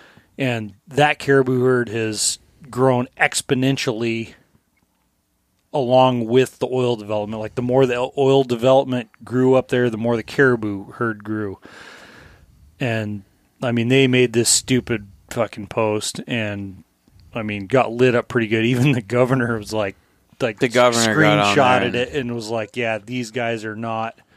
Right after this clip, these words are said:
Speaker 2: Yeah, right.
Speaker 1: with the
Speaker 2: Guys that are
Speaker 1: program."
Speaker 2: using petroleum to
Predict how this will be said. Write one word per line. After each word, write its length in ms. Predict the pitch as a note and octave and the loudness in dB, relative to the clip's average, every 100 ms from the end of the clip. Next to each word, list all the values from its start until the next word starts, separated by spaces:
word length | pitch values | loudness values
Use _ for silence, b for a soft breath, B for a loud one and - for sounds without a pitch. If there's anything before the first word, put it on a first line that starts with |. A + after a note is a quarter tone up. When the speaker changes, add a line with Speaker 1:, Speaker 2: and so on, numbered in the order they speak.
| b | b
Speaker 2:
Yeah, 220 | F2 F2 E2 | -18 -16 -12
right. 280 | - G#2 F#2+ | -4 -2 -2
Speaker 1:
with 140 | B2 | -4
the 80 | B2 | 0
Speaker 2:
Guys 140 | A#2+ A#2+ | 2 2
that 140 | B2 | 2
are 60 | A#2+ | 2
Speaker 1:
program." 140 | A2+ A#2+ | 4 4
Speaker 2:
using 340 | A#2 A2 G#2 | 2 0 -6
petroleum 800 | G2 G#2 A#2 A2+ A2 G#2 G2+ F#2+ | -10 -4 0 2 2 -2 -4 -8
to 380 | - G#2 G2 F#2 | -4 0 0 -2